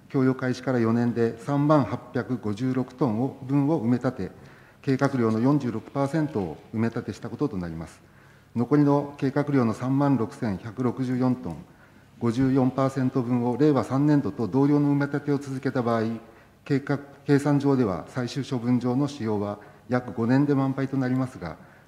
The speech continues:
令和四年十月の測量結果ではあと四年との結果が出ています。このことは重さと容積はゴミの質により変わりますので、計画数量はあくまでも目安として、埋め立て容量は実測、測量により確認をして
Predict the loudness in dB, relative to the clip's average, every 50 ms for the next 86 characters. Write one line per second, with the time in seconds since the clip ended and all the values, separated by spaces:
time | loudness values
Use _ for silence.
0 | -2 2 2 2 4 2 2 2 2 2 0 0 0 -2 -2 -2 -2 -4 -4 -4
1 | -2 0 0 0 0 -2 -6 -8 -6 -2 -2 -2 -2 -2 -4 -10 -8 -6 -4 -2
2 | -2 -4 -4 -8 -10 -8 -10 -8 -6 -4 -4 -4 -2 -2 -4 -4 -4 -4 -4 -4
3 | -4 -6 -12 -12 -10 -10 -8 -8 -8 -8 -10 -8 -10 -12 -12 -14 -16 -20 -20 -20
4 | -20 -20 -20 -20 -20 -20 -20 -10 -4 0 0 2 2 2 2 2 0 0 0 -2
5 | 0 2 2 2 2 0 -2 0 2 2 2 2 0 -2 -4 -2 -2 -2 0 2
6 | 2 4 4 4 2 0 -4 -6 -2 0 0 2 2 0 0 -2 -2 -2 -2 0
7 | 0 0 -2 -2 -4 -6 -6 -6 -8 -10 -12 -14 -20 -20 -20 -20 -16 -6 -2 -2
8 | 0 0 0 -2 -2 -4 -2 0 4 4 4 4 4 2 2 2 4 4 4 4
9 | 0 -2 -4 -8 -10 -16 -20 -20 -10 -4 0 2 2 2 0 0 -4 -6 -6 -6
10 | -4 -4 -4 -4 -4 -8 -14 -20 -20 -18 -8 0 2 4 4 4 2 -2 0 2
11 | 2 4 4 2 0 0 0 0 0 0 -2 -4 -6 -8 -8 -8 -8 -10 -6 -4
12 | -4 -4 -4 -6 -10 -8 -6 -2 0 2 2 2 2 2 2 0 0 -2 -4 -6
13 | -10 -10 -8 -6 -4 -4 -4 -6 -8 -8 -6 -6 -6